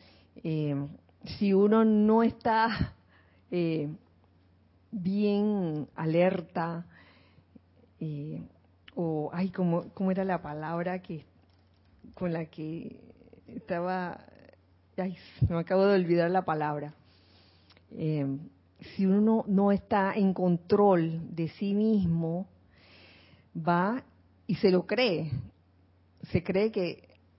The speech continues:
de que uno es el que logró la cosa y que, oye, mira qué, qué chévere que soy, que soy lo máximo. Y esa no es la idea, humildad en toda, en todas las etapas.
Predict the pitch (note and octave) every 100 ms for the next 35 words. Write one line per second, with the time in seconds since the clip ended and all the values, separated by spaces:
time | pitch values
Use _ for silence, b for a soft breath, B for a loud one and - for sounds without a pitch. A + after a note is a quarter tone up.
0 | _ - E3+ F3 F3 F#3+ G#3+ A3 G3+ -
1 | E3 - - E3 D#3+ F3 F#3 F#3+ G#3+ G#3
2 | E3+ F3 A#3 C4+ G3 G3+ A3 A3 A3 A3+
3 | A3 G#3+ - _ - _ - G3+ F#3+ -
4 | A#3 A3+ G3+ E3+ - G#3 D#3+ - D#3+ -
5 | _ _ _ _ _ - - F#3 - A3
6 | G#3 A3 A3 - _ G3 F3+ G3 F3 -
7 | E3 - - - _ B B B B B
8 | B B B - F#3+ F3+ F#3 F#3+ G3+ F#3
9 | F#3 F3 D#3 C#3+ B2+ - - F3 F3 E3
10 | E3+ E3+ F#3+ F#3 G3 F#3 E3+ E3+ - G3+
11 | G3 F3+ D#3+ D3 C#3 E3+